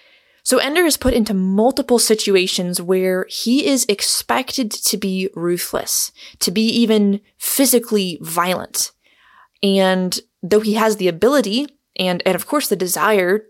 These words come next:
not to lose, yet he has empathy. He does not enjoy hurting others. But he's repeatedly placed in situations where he feels he has no other choice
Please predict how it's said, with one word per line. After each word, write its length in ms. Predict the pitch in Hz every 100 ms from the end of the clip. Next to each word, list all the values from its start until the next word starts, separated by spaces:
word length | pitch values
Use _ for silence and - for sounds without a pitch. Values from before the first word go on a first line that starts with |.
| _ -
not 320 | 180 196 -
to 200 | - -
lose, 560 | 175 214 180 170 - - - - - _ _ _
yet 440 | - 180 214 277 302
he 180 | 311 294
has 380 | 233 220 220 -
empathy. 520 | 233 254 214 - -
He 300 | 202 - 226
does 200 | 214 190
not 560 | 196 202 220 262 - - - - _ -
enjoy 680 | 208 180 175 196 196 190 190
hurting 580 | - - 185 180 180 185 -
others. 640 | - 240 - - - - _ _ _ _ _ _ _ _
But 140 | - 226
he's 180 | 262 226
repeatedly 640 | 240 - - 349 381 302
placed 460 | 247 - 240 285 277
in 80 | 233
situations 720 | 214 - 185 214 247 202 190
where 340 | 190 190 190 - -
he 140 | 226
feels 500 | 208 233 247 269 269
he 120 | 269
has 280 | 254 226 226
no 340 | 202 190 226 285
other 300 | 226 220 196
choice 540 | - - 262 208